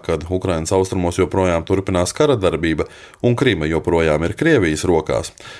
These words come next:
nosūtītu Maskavai pavisam nepareizus signālus.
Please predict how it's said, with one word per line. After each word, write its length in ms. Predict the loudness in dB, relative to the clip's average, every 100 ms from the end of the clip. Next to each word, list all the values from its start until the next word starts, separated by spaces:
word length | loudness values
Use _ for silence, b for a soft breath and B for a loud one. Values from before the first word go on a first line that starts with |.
| B
nosūtītu 560 | 0 2 2 0 0 0
Maskavai 480 | 0 0 0 0 0
pavisam 540 | 0 0 2 0 -2
nepareizus 640 | -2 -2 -2 -4 -2 -2 -2 -2
signālus. 640 | -2 -2 -4 -4 -6 -10